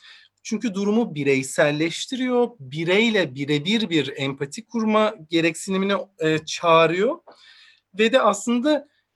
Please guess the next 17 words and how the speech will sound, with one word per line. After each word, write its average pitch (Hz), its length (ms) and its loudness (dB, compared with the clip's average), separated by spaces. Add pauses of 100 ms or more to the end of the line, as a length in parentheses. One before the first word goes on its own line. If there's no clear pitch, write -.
(120)
e, 185 180 2 (460)
birden 175 640 0
çok - 280 -2
insanla 202 580 2
aynı 196 300 4
anda 196 200 2
empati 190 380 -2
kurmak 233 340 -2
da 190 100 -6
çok 233 300 -8
mümkün 202 520 -2
değil 202 340 -4 (200)
diyor 127 380 0
bir 151 120 -6
psikoloji 131 520 -8
profesörü 123 500 -8
olarak. 123 480 -4